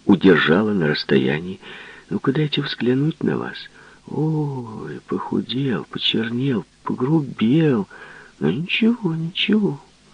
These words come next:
Все такой же красивый». «Он золото!» прохрипел дед. «Он пятьсот стоит, если бы пил меньше». «Да нет, меньше никак не выходит»,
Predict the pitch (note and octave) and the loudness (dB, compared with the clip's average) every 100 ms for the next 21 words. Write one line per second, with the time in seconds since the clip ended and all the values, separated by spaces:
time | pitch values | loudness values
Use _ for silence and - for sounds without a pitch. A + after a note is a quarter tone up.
0 | - - - - - - - - B2 F3+ | -20 -20 -20 -20 -20 -20 -4 4 6 6
1 | F#3+ C#3+ C3 - F3+ - - A2 G#2+ C3 | 6 6 4 2 2 2 0 0 0 -6
2 | - - - - - _ _ _ - G1+ | -12 -20 -20 -20 -20 _ _ _ -6 0
3 | A#1+ E2 - B1 A1+ B1 A#1 A1+ - - | 2 4 2 2 0 -2 -2 -6 -6 -6
4 | - - - - _ _ _ - D2 - | -4 -6 -10 -16 _ _ _ 0 0 6
5 | C#2 D2+ B1+ A#1+ A#1 G#1 - - - - | 4 6 2 2 -2 -4 -10 -18 -4 2
6 | D2 D2 _ D#2+ D#2 - - C#2+ C#2 - | 4 2 _ 4 4 2 4 4 2 0
7 | - - A1+ - - _ - - - - | 0 2 2 0 -6 _ -14 -14 -18 -20
8 | - - - _ - F#2 - - D#2+ F2+ | -20 -20 -20 _ 6 8 8 4 6 6
9 | - F2+ D2 - A1 A1 - - - - | 8 8 8 4 -2 -4 -2 -4 -4 -14
10 | - - - - - - - G#3 G#3 A#2+ | -20 -20 -20 -20 -20 -8 8 10 10 6
11 | E2 D2+ C2+ G2+ A2+ B2+ - B2 C3 F#2+ | -2 -4 -4 0 0 0 2 2 4 2
12 | F#2 A2+ C#3+ F3 - - G#1 - - - | 2 0 0 0 -2 -4 -4 -6 -8 -6